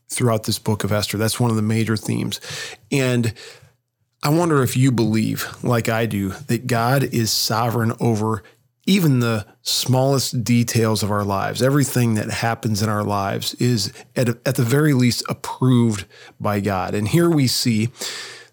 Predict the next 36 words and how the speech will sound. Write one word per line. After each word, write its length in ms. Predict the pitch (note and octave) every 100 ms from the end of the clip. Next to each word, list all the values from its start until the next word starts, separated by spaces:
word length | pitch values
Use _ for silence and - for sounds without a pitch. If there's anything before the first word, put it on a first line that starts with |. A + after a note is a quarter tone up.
| -
that 200 | C3 B2+
the 100 | A2
people 520 | - - F#3+ D#3 D3
of 140 | B2
Israel 540 | - C3 A2+ A2 G#2+ A#2
eventually 680 | A#2 A#2+ C3 - A#2 A2+ A2 -
are 100 | C3
gonna 200 | B2 A2+
be 180 | A2+ A2
under 220 | B2+ A#2+
the 100 | A2
threat 320 | - A#2 A#2
of 80 | G#2+
extinction. 720 | G#2 - - - G#2+ - G2
We 80 | A#2
haven't 160 | C3
got 180 | - A2+
to 60 | A2+
that 220 | A2+ -
point 240 | - B2 A#2
in 60 |
the 80 | A2
story 380 | - D#3 D3+ D#3
yet, 220 | D3 -
but 140 | A#2+
that 220 | - B2 B2
is 120 | A2
what's 220 | A#2+ -
coming. 540 | - - D#3+ A2+ A2+ - - - - - _
And 380 | D3+ C3+ B2+ A#2 - - - _ _ _ _
as 140 | D#3+ C3+
a 80 | B2+
way 180 | D3
to 80 | E3+
prevent 560 | D#3 C3+ A#2 A#2+ C#3 -
that, 300 | G#2+ A2+